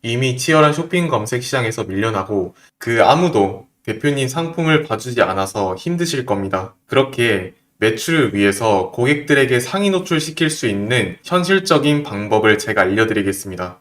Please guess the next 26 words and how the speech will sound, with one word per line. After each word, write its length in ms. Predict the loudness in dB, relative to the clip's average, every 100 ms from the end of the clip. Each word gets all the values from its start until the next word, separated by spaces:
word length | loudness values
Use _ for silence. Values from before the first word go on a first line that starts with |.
| 2
본론부터 800 | 6 8 6 2 0 4 6 8
말씀드리겠습니다. 1120 | 8 6 0 -2 0 0 -2 -4 -4 -4 -6 _ 4
딱 380 | 4 4 -6 -20 _
한 140 | -2 4
가지만 500 | 4 4 2 2 -2
알면 280 | -2 -2 -4
됩니다. 440 | -6 -6 -6 -8 _ _ _
그건 260 | -4 2 2
바로 460 | 4 4 4 0 -8 _
네이버 420 | 2 4 6 6
알고리즘에게 720 | 6 4 2 0 0 0 2
선택받으면 680 | 0 -2 -4 -2 0 0 -4
됩니다. 440 | -6 -6 -4 -6 -8 _ _
더 220 | 6 6
공략적으로 840 | 6 2 2 0 2 2 4 4 2
풀어서 380 | 0 2 2 2
얘기하자면 760 | 4 4 4 2 2 0 -4 _
우리가 320 | -2 2 4
네이버 320 | 4 2 4 6
알고리즘을 640 | 6 4 2 0 -2 -2
지배해야 500 | -2 0 2 2 0
합니다. 460 | -2 -4 -8 -8 -14 _
네이버 320 | 4 6 8
알고리즘은 680 | 8 6 2 0 0 0 -2
크게 440 | -2 -2 0 -2 -6
적합도, 800 | -8 -4 -4 -4 -2 -2 -2